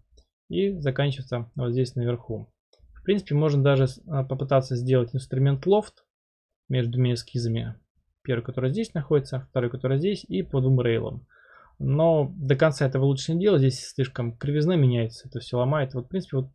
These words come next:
до сюда, наверное, лофт получится сделать. А вот дальше все это работает очень непредсказуемо, и, м, на мой взгляд, это немножко не имеет смысла. Fusion не справляется с этой задачей.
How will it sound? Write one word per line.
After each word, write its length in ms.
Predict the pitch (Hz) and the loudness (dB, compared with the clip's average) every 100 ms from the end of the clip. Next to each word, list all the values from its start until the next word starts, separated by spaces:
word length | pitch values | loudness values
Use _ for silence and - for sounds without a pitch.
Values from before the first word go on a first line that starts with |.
| - | 0
до 120 | 139 | 0
сюда, 220 | 135 156 | 2 0
наверное, 320 | 127 123 123 120 | 0 2 2 2
лофт 320 | 127 127 - | 0 -2 -6
получится 440 | 117 113 113 - | 0 0 -2 -8
сделать. 400 | 107 110 104 - _ _ _ _ _ _ _ - | -6 -4 -6 -8 _ _ _ _ _ _ _ -12
А 180 | 123 117 | -8 -6
вот 200 | 113 117 | -4 0
дальше 340 | 143 147 - | 0 0 -6
все 140 | - | -6
это 100 | 135 | -2
работает 320 | 120 123 120 117 | 0 2 0 0
очень 260 | 131 - | -2 0
непредсказуемо, 800 | 123 123 120 151 147 202 175 131 | 0 0 -2 -2 2 2 4 2
и, 280 | 123 123 120 - - | 0 -2 -4 -8 -16
м, 280 | 120 110 110 139 _ _ _ _ _ _ _ _ _ _ | -14 -14 -14 -18 _ _ _ _ _ _ _ _ _ _
на 140 | 135 127 | -4 0
мой 140 | 143 | 0
взгляд, 340 | 123 127 120 | 2 0 0
это 80 | 120 - | -4 -6
немножко 400 | 120 117 - 117 - | -4 -4 -10 -14 -6
не 240 | 139 131 | 2 4
имеет 240 | 127 127 120 | 4 2 -2
смысла. 460 | - 120 117 120 117 - | -4 -4 -4 -12 -12 -4
Fusion 320 | 139 123 123 | -2 -2 -2
не 160 | 135 131 | -2 -2
справляется 560 | - 117 113 110 - | -2 -2 -2 -2 -6
с 40 | - | -12
этой 120 | 120 | -10
задачей. 500 | 120 123 117 123 131 | -6 -8 -8 -12 -16